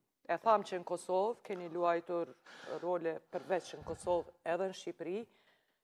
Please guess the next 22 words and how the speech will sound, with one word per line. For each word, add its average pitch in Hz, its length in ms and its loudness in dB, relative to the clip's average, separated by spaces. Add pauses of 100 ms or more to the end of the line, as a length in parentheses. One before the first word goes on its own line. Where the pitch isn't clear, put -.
(400)
në 185 60 -2
serialin 196 520 10
Portokalli. 185 540 4
Cila 349 340 12
ka 311 160 8
qenë 294 320 2
përvoja 254 400 10
juaj 254 260 10
në 226 100 6
Shqipëri 285 400 2 (720)
dhe 170 160 6
a - 180 12
mendoni 339 520 10
se 294 160 6
në 247 80 2
Shqipëri 277 340 2
ju 269 100 4
njohin 240 340 6
ma 285 120 12
shumë 262 280 6
për 214 160 4
Portokallin, 311 840 4